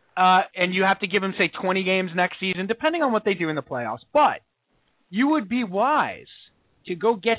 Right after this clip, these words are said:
him an assistant coach who can coach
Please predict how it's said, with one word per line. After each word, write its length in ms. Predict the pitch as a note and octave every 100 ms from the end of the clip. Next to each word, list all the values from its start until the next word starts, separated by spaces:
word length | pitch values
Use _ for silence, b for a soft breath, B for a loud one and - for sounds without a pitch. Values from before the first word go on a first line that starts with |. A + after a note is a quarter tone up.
| -
him 160 | A3 -
an 100 | D#3
assistant 640 | C#3+ - G#3+ - G#3+ G3
coach 380 | - B3+ B2 A#2+ - - - _ _ _ -
who 100 | D3
can 220 | F3+ D#3+
coach 380 | - A3 B3